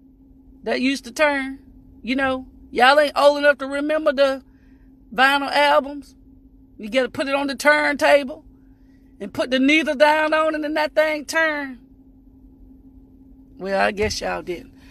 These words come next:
So anyway, so today I wanna talk about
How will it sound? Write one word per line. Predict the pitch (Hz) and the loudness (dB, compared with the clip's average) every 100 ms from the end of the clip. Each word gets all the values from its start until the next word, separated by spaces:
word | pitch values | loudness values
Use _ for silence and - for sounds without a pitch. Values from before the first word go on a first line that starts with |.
| - - | -20 -20
So | - 311 294 277 | 0 4 4 4
anyway, | 440 494 370 285 254 254 254 - - - _ - - - - - - - - | 0 2 2 2 2 0 -6 -20 -20 -20 _ -20 -20 -20 -20 -20 -20 -20 -4
so | 339 320 | 2 2
today | 349 311 269 370 427 403 | 2 -2 4 4 4 2
I | 339 | 0
wanna | 339 339 311 302 | 0 0 -2 -2
talk | 311 285 294 | -2 -2 -2
about | 254 262 247 - | 2 2 2 -4